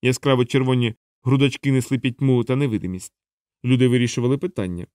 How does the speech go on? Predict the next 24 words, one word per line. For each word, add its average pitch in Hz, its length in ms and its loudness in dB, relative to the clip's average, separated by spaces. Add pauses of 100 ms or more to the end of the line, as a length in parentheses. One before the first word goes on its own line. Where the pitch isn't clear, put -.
(300)
По 135 100 2
радіо 208 280 2
провели 151 340 2
необхідну 135 720 0
низку 131 360 0
транзакцій, 127 600 -2
пов'язаних 131 680 0
із 131 100 -6
компромісом 131 680 -2 (360)
про 139 200 4
припустимі 135 580 0
співвідношення 131 720 -2
чуттів. - 440 -10 (720)
Це 202 160 2
ще 220 180 -2
було 170 200 2
не 147 60 0
все. 98 280 -6 (440)
Світ 151 220 0
стояв 139 360 0 (240)
відкритий 147 480 0
у 131 40 -2
темних 139 320 2
шатах. - 360 -8